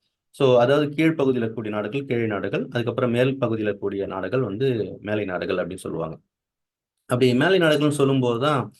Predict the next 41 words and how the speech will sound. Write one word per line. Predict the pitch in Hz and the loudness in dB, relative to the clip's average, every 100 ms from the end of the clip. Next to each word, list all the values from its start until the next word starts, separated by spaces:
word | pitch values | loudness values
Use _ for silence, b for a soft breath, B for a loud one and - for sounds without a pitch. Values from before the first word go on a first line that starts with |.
| b _ - | b _ -2
ஒரு | 123 | 0
விஷயம் | 127 160 143 | 2 0 -2
புரிஞ்சுது. | 147 110 101 | -2 -2 -4
என்னன்னா, | 95 87 127 247 _ | -6 -6 -6 -8 _
இப்ப | _ 143 | _ 0
லண்டன்ல | 135 160 175 165 | 2 2 2 2
ஒரு | 160 | 2
ஆராய்ச்சி | 123 123 127 | 0 0 -2
பண்ணிட்டு | - 104 - | -6 -10 -10
இருக்காரு. | 101 92 98 - | -10 -8 -10 -8
அங்க, | 127 135 127 - | -4 2 2 2
அங்க | 123 139 | 0 2
இருக்கக்கூடிய | 143 139 127 | 0 -2 0
ஒரு | 135 113 | 0 -2
நேட்டிவிட்டி | 120 120 113 | -4 -4 -6
ஃப்ளவர்ஸை | 104 101 98 101 101 | -4 -4 -4 -4 -6
வச்சு | 92 135 | -2 0
அவர் | 110 92 | 2 0
ரிசர்ச் | 98 98 127 - | -2 -4 -4 -4
பண்ணும்போது | 98 95 120 107 | -6 -2 -2 -2
பாத்தீங்கன்னா, | 95 92 95 98 214 b b b _ | -4 -6 -4 -4 -4 b b b _
அங்க | 147 165 | 2 4
வந்து | 147 147 156 127 | 4 4 4 4
எமோஷன் | 147 180 170 147 | 4 0 -2 -4
சம்பந்தப்பட்ட | 131 117 113 113 110 | -4 -4 -4 -6 -4
விஷயங்களை | 107 110 131 135 | -4 0 0 2
அவர் | 120 101 | 2 2
வந்து | 110 | -2
ஈஸியா | 117 127 - | -2 -2 -4
ட்ராக் | - 101 - | 0 -2 -2
பண்ண | 92 | -8
முடிஞ்சுது. | 92 95 92 85 - _ _ _ _ _ _ - | -10 -10 -10 -14 -18 _ _ _ _ _ _ -8
ஓகே, | 131 147 - | -2 -2 2
அங்க | 127 147 | 2 4
வந்து | 135 147 | 4 2
பாத்தீங்கன்னா | 135 110 170 190 - | 0 -2 -4 -6 -6
சோல், | - 135 92 | 2 2 2
அதாவது | 87 110 120 | -2 -2 0
மனம் | 127 113 160 | 0 0 0
சம்பந்தப்பட்ட | 160 120 107 104 101 | 0 -4 -4 -6 -4
விஷயங்களை | 98 110 110 | -6 -6 -4